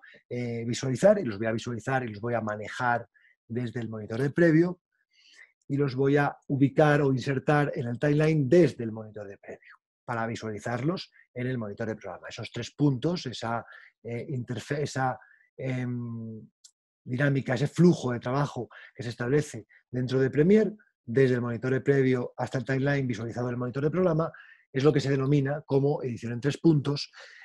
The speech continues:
herencia de, eh, la televisión análoga, del vídeo análogo, que, eh, requería un magnetoscopio de previo, donde nosotros introducíamos la cassette, la cinta, eh, magnética para poder trabajar con ella,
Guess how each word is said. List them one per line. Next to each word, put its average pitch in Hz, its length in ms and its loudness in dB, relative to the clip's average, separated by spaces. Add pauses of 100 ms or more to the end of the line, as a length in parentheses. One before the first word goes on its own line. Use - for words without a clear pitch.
(120)
herencia 160 680 6
de, 143 480 6
eh, 131 320 -4
la 107 140 -6
televisión 123 560 -6
análoga, 143 480 2
del 117 120 -4
vídeo 117 240 -4
análogo, 143 440 0
que, 127 180 -2 (480)
eh, 143 220 -4
requería 135 580 4 (240)
un 139 140 0
magnetoscopio 127 680 0
de 139 60 2
previo, 175 400 6
donde 120 500 -4 (260)
nosotros 117 400 -4
introducíamos 117 480 -6
la 120 80 -4
cassette, 139 380 -2 (420)
la - 80 -10
cinta, 120 840 -4
eh, 117 80 -8
magnética 123 560 -2
para 123 240 -2
poder 113 380 -8 (220)
trabajar 110 340 -8
con 151 160 0
ella, 175 340 2